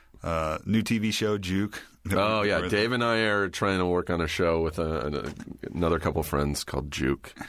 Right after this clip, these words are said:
Speaker 1: And it's, it's
Speaker 2: That's
Speaker 1: gonna be a
Speaker 2: all,
Speaker 1: good
Speaker 2: that's
Speaker 1: one.
Speaker 2: all I'll share 'cause I don't want people
Speaker 1: No.
Speaker 2: to steal the idea. But
Speaker 1: Just had to
Speaker 2: you
Speaker 1: get it in there
Speaker 2: approached
Speaker 1: and
Speaker 2: me with this, and I was like, "Yeah, it sounds like a good idea." And then you and, uh,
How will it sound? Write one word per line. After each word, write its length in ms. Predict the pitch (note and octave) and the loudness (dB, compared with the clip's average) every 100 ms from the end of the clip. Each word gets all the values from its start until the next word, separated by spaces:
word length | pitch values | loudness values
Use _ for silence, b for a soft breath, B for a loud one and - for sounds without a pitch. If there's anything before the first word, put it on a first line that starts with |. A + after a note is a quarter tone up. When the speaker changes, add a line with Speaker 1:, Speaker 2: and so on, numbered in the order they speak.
| - | -10
Speaker 1:
And 120 | F2+ | -8
it's, 180 | E2 - | -6 -8
it's 120 | - | -4
Speaker 2:
That's 180 | E2+ G2 | 0 2
Speaker 1:
gonna 20 | |
be 60 | G2 | 2
a 20 | |
Speaker 2:
all, 140 | F#2+ F#2+ | 2 4
Speaker 1:
good 80 | |
Speaker 2:
that's 160 | F#2+ F#2+ | 2 2
Speaker 1:
one. 100 | A#2 | 2
Speaker 2:
all 80 | A2+ | 2
I'll 60 | F#2 | 0
share 340 | - F2 D2+ | 0 0 0
'cause 140 | D#2 | 0
I 80 | E2+ | 0
don't 120 | E2 D#2 | 2 0
want 180 | D2 | -4
people 280 | - D#2+ D2+ | -2 -2 0
Speaker 1:
No. 220 | F#3 D2 C2+ | 0 0 -2
Speaker 2:
to 120 | - | -6
steal 320 | - - D2+ | -8 0 2
the 100 | C#2+ | 2
idea. 200 | C#2 C2+ | 0 -2
But 220 | C#2 D2 - B B B - | -2 -4 -4 B B B -4
Speaker 1:
Just 140 | B2 | -2
had 100 | D3+ | 0
to 60 | C3+ | 2
Speaker 2:
you 120 | F3 | 2
Speaker 1:
get 20 | |
it 40 | B3 | 2
in 40 | |
there 80 | A#3 | 2
Speaker 2:
approached 240 | A#3 G#3+ | 2 0
Speaker 1:
and 80 | F#3+ | 0
Speaker 2:
me 100 | F#3 | 2
with 140 | C#3 A2+ | 2 0
this, 220 | A2 - | 0 0
and 100 | A#2 | 0
I 120 | A2+ | 2
was 120 | A2 | 2
like, 140 | A#2 B2 | 0 2
"Yeah, 160 | F3+ | 0
it 80 | D3+ | 0
sounds 240 | E3 C#3+ | 0 0
like 140 | B2+ A2+ | 0 -2
a 60 | |
good 180 | G2+ G2+ | 0 2
idea." 420 | F#2 E2+ E2+ F2+ G#2+ | 2 2 2 0 0
And 220 | C2+ F2+ | -2 0
then 160 | F2+ F2 | 0 2
you 240 | F2+ F#2 | 2 2
and, 320 | E2 E2 E2 | 0 0 0
uh, 280 | E2 D#2 D2+ | 0 0 -2